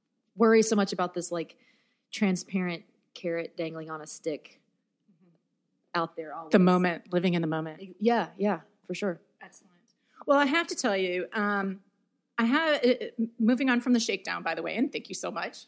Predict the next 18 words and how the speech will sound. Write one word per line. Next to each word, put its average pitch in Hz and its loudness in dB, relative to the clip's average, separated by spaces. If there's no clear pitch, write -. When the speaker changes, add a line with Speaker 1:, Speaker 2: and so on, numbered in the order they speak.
Speaker 1:
Shake, 220 2
shake, 208 2
shake. 220 2
Speaker 2:
Shake, 160 -2
shake, - -20
shake. - -20
Um, 233 6
you 285 6
know, 277 4
I 240 0
have 294 -2
a 320 -8
hard 262 0
time 214 -2
classifying - -6
your 131 -16
music - -20
because, 196 0